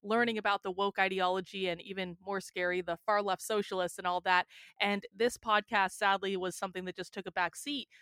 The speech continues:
mostly because I was focusing on creating premium content. And this is a free podcast. This will always be a free podcast. I will never stop making free content. But when you're creating premium content, you want to keep it premium. I have actually now launched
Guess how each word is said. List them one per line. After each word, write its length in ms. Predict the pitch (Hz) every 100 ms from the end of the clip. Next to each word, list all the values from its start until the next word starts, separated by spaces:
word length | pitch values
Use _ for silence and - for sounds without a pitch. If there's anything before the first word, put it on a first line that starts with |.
| _ 226
mostly 280 | 277 -
because 300 | 285 262 247
I 80 | 240
was 140 | 226 -
focusing 500 | 233 233 247 247 226
on 100 | 220
creating 540 | - 214 202 196 202
premium 420 | - 196 190 190
content. 520 | - 240 220 247 170 -
And 160 | 175
this 140 | 180 -
is 100 | 247
a 80 | -
free 180 | 208 240
podcast. 800 | - 190 180 185 170 226 - - _ _ _ _
This 200 | 208 202
will 140 | 208 190
always 300 | 180 190 202
be 160 | 220
a 40 | 226
free 200 | - 247
podcast. 720 | 254 202 185 185 170 214 - _ _ _ -
I 100 | 185
will 120 | 180
never 340 | 180 175 190 233
stop 320 | - 240 226
making 320 | 233 233 226
free 180 | - 240
content. 640 | - 202 180 202 180 - _ _ _ _
But 220 | 208 202 214
when 140 | 214
you're 100 | 202
creating 380 | - 202 185 180
premium 440 | - 247 302 214
content, 540 | 180 190 175 190 175 - _ _
you 140 | 196 202
want 220 | 185 180
to 20 |
keep 240 | - 180
it 140 | 170 -
premium. 520 | 208 196 170 160 165 _ _ _ -
I 140 | 190 190
have 280 | 202 208 220
actually 340 | 220 - 220
now 240 | 190 185
launched 480 | 190 185 185 185 -